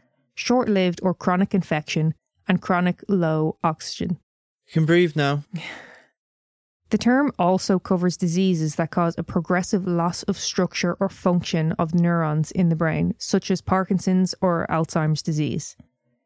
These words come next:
Speaker 1: In rare cases, the effects of cancer or cancer treatments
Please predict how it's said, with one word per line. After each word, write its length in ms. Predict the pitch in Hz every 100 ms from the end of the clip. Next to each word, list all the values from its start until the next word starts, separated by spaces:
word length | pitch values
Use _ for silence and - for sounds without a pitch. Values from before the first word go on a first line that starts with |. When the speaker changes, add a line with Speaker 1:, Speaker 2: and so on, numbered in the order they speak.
| _ -
Speaker 1:
In 180 | 196 180
rare 240 | 196 220
cases, 640 | - 185 170 - 165 160 -
the 100 | 175
effects 320 | 156 180 -
of 160 | 180 -
cancer 560 | 196 196 - 214 202 -
or 80 |
cancer 380 | 180 - 175 180
treatments 640 | - 185 180 170 156 -